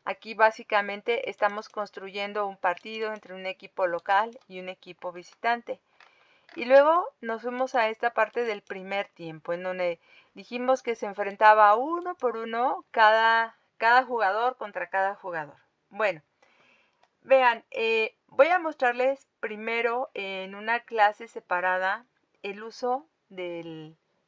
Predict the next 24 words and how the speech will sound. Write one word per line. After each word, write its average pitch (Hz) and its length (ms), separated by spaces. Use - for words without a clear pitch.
del 180 220
mat, 175 240
¿ok? - 180
Y 269 100
luego 269 400
vemos 226 440
aquí, 226 420
es 190 360
una 196 340
idea, 214 480
existen 226 460
como 202 320
dos 214 220
opciones 233 520
con 202 160
las 180 140
que - 60
ustedes 208 280
pueden 214 300
hacer 208 360
que 214 100
metan 220 400
goles, 214 380
¿no? 208 240